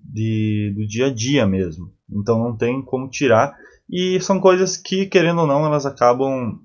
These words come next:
tendo uma harmonia com o sistema do bardo, por isso que eu não tiraria elas. Se eu tivesse alguma prática que influenciasse negativamente nas coisas que o Bardon passa, fosse alguma coisa antagônica,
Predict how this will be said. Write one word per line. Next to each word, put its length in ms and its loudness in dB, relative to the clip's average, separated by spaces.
tendo 220 2
uma 120 6
harmonia 400 2
com 120 -4
o 60 -4
sistema 280 -4
do 100 -2
bardo, 300 4
por 160 -4
isso 180 -10
que 80 -8
eu 60 -2
não 260 -6
tiraria 460 0
elas. 460 -2
Se 340 -8
eu 100 -2
tivesse 320 -2
alguma 200 -2
prática 400 0
que 180 -12
influenciasse 960 -2
negativamente 800 0
nas 160 -4
coisas 240 -4
que 120 -12
o 60 -4
Bardon 320 2
passa, 400 2
fosse 200 -10
alguma 200 -4
coisa 240 -2
antagônica, 760 0